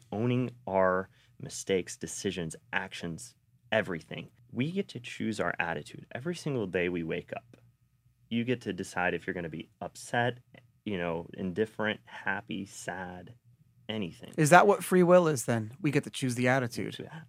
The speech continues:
Speaker 1: I, I believe so.
Speaker 2: Okay.
Speaker 1: Yeah, and you get to, you know, free will, like, you call me an asshole,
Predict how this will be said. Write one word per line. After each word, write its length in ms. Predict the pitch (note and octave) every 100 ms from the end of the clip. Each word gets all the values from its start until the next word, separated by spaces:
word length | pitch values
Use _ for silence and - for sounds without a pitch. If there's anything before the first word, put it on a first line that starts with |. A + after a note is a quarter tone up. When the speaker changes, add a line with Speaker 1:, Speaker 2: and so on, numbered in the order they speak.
| -
Speaker 1:
I, 200 | C3 D#3 -
I 120 | F2+
believe 320 | C3 F#3 A#2
so. 260 | - G#2 D3 -
Speaker 2:
Okay. 240 | D#3 B2+ A#2+ -
Speaker 1:
Yeah, 120 | F#2+
and 140 | A#2 A#2+
you 240 | A#2+ C#3+
get 140 | D#3
to, 120 | - A2+
you 60 |
know, 80 | G#2
free 180 | - D3+
will, 180 | C#3+ B1+
like, 300 | C#2 G2+ - - _ _ _ _ -
you 140 | C#3
call 220 | D3 E3
me 120 | D3+ A2+
an 100 | G2+
asshole, 540 | A2 D#3+ - F#2+ A#2+